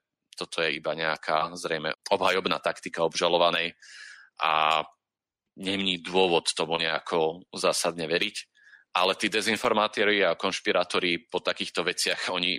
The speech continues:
potom vyslovene idú ako po údenom, pristupujú k tomu úplne nekriticky. Čo je veľmi také zábavné, že práve tí, čo sa tvária, že oni sú tí jediní, kto sa díva pod povrch, kto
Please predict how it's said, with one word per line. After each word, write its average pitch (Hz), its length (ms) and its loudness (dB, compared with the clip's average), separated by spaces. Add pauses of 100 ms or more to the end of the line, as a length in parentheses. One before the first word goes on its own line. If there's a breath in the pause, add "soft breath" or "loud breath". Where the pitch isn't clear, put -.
(140)
potom 90 320 -4
vyslovene 92 400 -2
idú 92 240 -2
ako 90 240 2
po 98 160 2
údenom, 98 560 2 (160)
pristupujú 95 540 -2
k - 100 -8
tomu 92 160 -2
úplne 95 320 -2
nekriticky. 85 720 -4 (540)
Čo - 160 -6
je 95 80 -2 (240)
veľmi 98 240 2
také 95 240 -2
zábavné, 90 480 2
že - 160 -6
práve 87 320 0
tí, 92 160 -6
čo - 160 -4
sa 90 100 -2
tvária, 90 460 2
že 90 100 -2
oni 85 220 0
sú 95 160 -4
tí 87 160 -6
jediní, 90 340 -4
kto 85 480 0
sa 82 220 -2
díva 82 240 -4
pod - 320 -4
povrch, 92 400 2 (680 loud breath)
kto 82 460 4